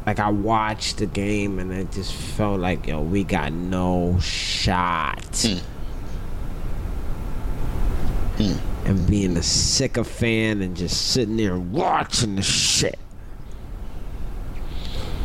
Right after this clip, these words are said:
Speaker 2: Um,
Speaker 1: That grinds my gears, and, you know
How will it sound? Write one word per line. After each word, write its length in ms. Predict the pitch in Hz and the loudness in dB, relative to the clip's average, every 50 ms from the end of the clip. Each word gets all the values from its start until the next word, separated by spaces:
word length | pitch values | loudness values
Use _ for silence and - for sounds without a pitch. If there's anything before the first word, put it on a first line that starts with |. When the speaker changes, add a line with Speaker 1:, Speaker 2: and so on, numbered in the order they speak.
| - - - - - - - - - - - - | -2 -2 -2 -2 -2 0 0 0 0 0 0 0
Speaker 2:
Um, 260 | 101 104 92 87 85 90 - - - - - - - - - - - - - | 2 2 2 2 2 2 2 0 0 -2 -2 -2 -2 -2 -4 -4 -4 -2 0
Speaker 1:
That 100 | 196 208 | 0 2
grinds 240 | 240 247 254 254 | 2 2 2 2
my 100 | 262 269 | 2 2
gears, 640 | 262 285 320 330 330 302 262 190 160 - - - 196 | 2 4 4 4 4 4 4 2 2 2 2 2 2
and, 280 | 226 226 233 233 240 226 | 4 4 4 2 2 0
you 120 | 220 208 | 0 -2
know 320 | 208 226 226 247 294 294 | -2 0 0 0 0 -2